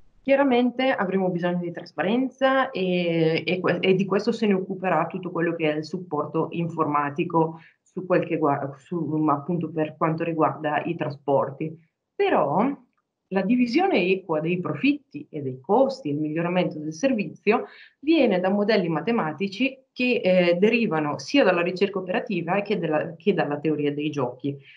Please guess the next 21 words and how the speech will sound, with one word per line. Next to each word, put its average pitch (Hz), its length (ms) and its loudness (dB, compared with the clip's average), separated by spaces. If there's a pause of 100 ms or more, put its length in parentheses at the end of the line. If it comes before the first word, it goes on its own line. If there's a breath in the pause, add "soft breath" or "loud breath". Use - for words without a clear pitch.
(160 loud breath)
La - 120 -6
teoria 277 280 4
dei 254 160 6
giochi 214 480 0
sostanzialmente 202 680 0
ci 240 140 2
aiuta 247 760 4
nello 196 440 6
scegliere 190 420 2
delle 180 260 2
regole 190 400 2
per 170 520 0
queste 170 300 -2
divisioni 156 680 2
eque, 156 340 2
sia 156 200 0
di 143 140 -2
profitti 165 460 -8
che 143 100 -10
di 143 140 -6
costi, 143 480 -4